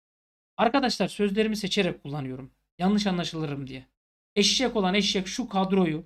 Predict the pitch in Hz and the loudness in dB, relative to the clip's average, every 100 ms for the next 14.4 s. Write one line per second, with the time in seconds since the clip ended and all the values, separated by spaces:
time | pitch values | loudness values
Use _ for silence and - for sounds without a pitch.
0 | - 220 208 180 - 151 156 143 - 127 | -4 0 2 2 0 -6 -8 -10 -10 -14
1 | - - _ - 254 247 196 220 - 156 | -14 -20 _ -4 0 4 8 8 8 -4
2 | 139 139 143 - _ _ _ - 175 - | -6 -6 -10 -12 _ _ _ -8 -2 -2
3 | 254 220 208 220 - 202 277 226 202 196 | 0 0 2 2 0 -4 -2 2 2 4
4 | 214 262 247 233 226 208 208 196 196 143 | 4 4 4 4 2 2 2 2 0 -8
5 | 131 - _ _ _ _ - 247 254 196 | -8 -14 _ _ _ _ 6 8 8 8
6 | 302 269 254 226 220 240 233 190 196 277 | 6 6 2 2 8 6 6 0 2 2
7 | 269 277 277 269 269 262 262 240 240 240 | 2 2 0 0 2 2 0 0 0 2
8 | 233 214 160 147 _ _ _ _ _ _ | 2 2 0 -4 _ _ _ _ _ _
9 | - 269 - _ _ 381 370 294 269 262 | 0 0 0 _ _ 2 4 2 0 0
10 | 226 202 190 190 208 _ _ _ _ _ | 0 2 -2 -4 -12 _ _ _ _ _
11 | _ _ 330 311 294 254 247 247 233 233 | _ _ 6 6 6 2 0 4 4 4
12 | 208 202 302 427 349 277 254 262 247 233 | -2 -2 2 2 2 0 -2 -2 0 0
13 | 226 220 196 170 - 240 - 277 233 226 | 0 2 0 -2 -8 -12 -6 -4 -2 -2
14 | 202 185 160 139 | -4 -4 -8 -10